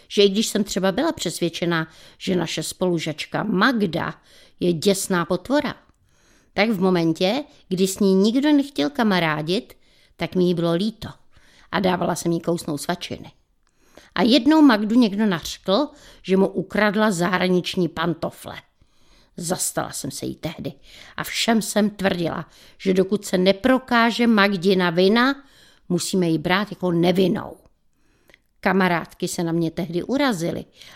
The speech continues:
a já pak doma brečela. A situaci šla do školy zachránit moje maminka, doktorka práv, která postavila do latě mé spolužačky, učitele a uhodila na Magdu a ta jí pak dovedla k tělocvičně,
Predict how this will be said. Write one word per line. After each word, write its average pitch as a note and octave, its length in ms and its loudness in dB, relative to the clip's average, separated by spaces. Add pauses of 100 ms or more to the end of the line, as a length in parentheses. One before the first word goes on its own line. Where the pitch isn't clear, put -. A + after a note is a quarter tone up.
a F#3 60 0
já F#3 160 2
pak F3+ 180 -2
doma F3 220 0
brečela. G3 580 -4 (500)
A - 100 -6
situaci D#4 600 0
šla - 180 -2
do F#3 160 -2
školy A#3 300 0
zachránit F3+ 580 -2
moje E3 140 0
maminka, E3 540 0 (320)
doktorka A3 640 0
práv, - 680 -4 (600)
která E3+ 320 -2
postavila F3 640 -4
do F3 140 0
latě F3+ 300 0
mé E3 160 -2
spolužačky, A3+ 960 0
učitele F#3+ 680 0 (340)
a F3 100 2
uhodila F3+ 440 2
na F3 140 0
Magdu B3+ 500 4 (680)
a F3+ 80 -6
ta - 120 0
jí F#3 140 2
pak F#3 200 0
dovedla D#3+ 340 -2
k - 100 -18
tělocvičně, A3 800 -6